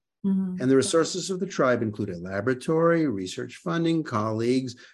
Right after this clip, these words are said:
Speaker 2: process that insulates them from the downside, i e they have a job that c-, continues for a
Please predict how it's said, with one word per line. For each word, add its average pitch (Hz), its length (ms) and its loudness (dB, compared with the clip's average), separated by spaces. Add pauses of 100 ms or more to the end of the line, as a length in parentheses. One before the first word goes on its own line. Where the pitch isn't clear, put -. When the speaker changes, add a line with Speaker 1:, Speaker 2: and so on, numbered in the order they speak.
(100)
Speaker 2:
process 113 560 0
that 120 140 -4
insulates 127 580 0
them 131 180 -4
from 127 180 -6
the 120 60 -2 (160)
downside, 131 540 0 (260)
i 135 120 0
e 117 200 0
they 123 160 0
have 110 160 -2
a 87 60 -8 (220)
job 104 500 -4
that 117 200 -6
c-, - 140 -16 (160)
continues 123 480 -2
for 135 140 -2
a 120 40 -2